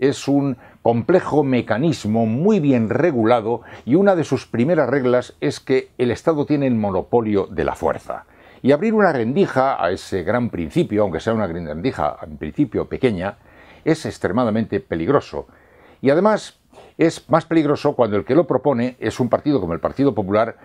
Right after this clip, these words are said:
cuyo instinto privatizador es verdaderamente casi una enfermedad, y que, en este caso,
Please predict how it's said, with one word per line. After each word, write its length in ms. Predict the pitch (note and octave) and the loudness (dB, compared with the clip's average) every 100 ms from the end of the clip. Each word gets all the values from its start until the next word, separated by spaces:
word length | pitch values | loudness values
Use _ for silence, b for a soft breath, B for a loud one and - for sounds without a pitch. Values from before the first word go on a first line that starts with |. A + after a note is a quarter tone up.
| B B B B B | B B B B B
cuyo 300 | - A#2 A#2+ | 0 2 4
instinto 720 | B2 A#2 - - F3 E3+ E3 - | 2 0 -2 0 0 2 2 2
privatizador 840 | C3+ A2+ G#2 F#2 G2 A2+ B2 - | 2 2 0 -2 0 2 -2 -4
es 320 | - C3+ - F#2+ | -4 -4 -4 -4
verdaderamente 1040 | G2 E2+ F2+ A#2+ A2 G2+ G#2 E2+ G#2 - b b | -2 0 0 0 0 0 -4 -2 0 -2 b b
casi 300 | A#2 - G#2 | -4 -2 -4
una 220 | F#2+ F2+ | -2 -2
enfermedad, 560 | D#2 F2 D#2+ C#3+ C3 - B B B B | -4 -4 0 2 2 0 B B B B
y 140 | A2+ A2 | -4 -2
que, 300 | A2 F#2+ D#2 | 0 -2 -4
en 140 | E2+ | -4
este 260 | A2 - C3 | -4 -2 0
caso, 380 | B2+ - A2 | 0 0 -6